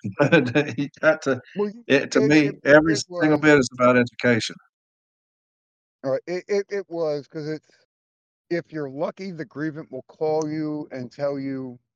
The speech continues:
Speaker 2: or, you know, catch you in the office if you have a shop, a local shop steward, and say,
Speaker 1: Mm-hmm.
Speaker 2: "Hey, management's done, you know, this is what management's done," so that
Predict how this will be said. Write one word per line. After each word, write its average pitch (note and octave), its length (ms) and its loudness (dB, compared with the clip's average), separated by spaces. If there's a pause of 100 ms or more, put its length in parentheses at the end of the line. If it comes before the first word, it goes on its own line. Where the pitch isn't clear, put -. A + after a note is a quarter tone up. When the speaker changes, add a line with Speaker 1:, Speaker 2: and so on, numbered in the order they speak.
(180)
Speaker 2:
or, A#2+ 180 -6
you A#2+ 160 -10
know, A2+ 160 -8
catch C#3 320 -8
you B2+ 40 -16
in B2+ 60 -12
the B2 100 -12
office B2 360 -8
if A#2 140 -18
you A#2 100 -10
have A2 120 -8
a A2 60 -12
shop, A#2+ 320 -4
a G#2+ 60 -8
local A2+ 340 -10
shop A2 320 -6
steward, G#2+ 380 -12 (920)
and A#2+ 120 -10
say, A#2+ 60 0 (180)
Speaker 1:
Mm-hmm. B2 60 -4 (440)
Speaker 2:
"Hey, C#3 400 -4 (140)
management's C#3 680 -12
done, B2+ 400 -6
you B2 100 -16
know, G#2+ 160 -10
this C3 260 -14
is C3 100 -16 (800)
what B2 260 -8
management's A#2+ 580 -8
done," C3 520 -8
so A#2 140 -14
that A2+ 180 -10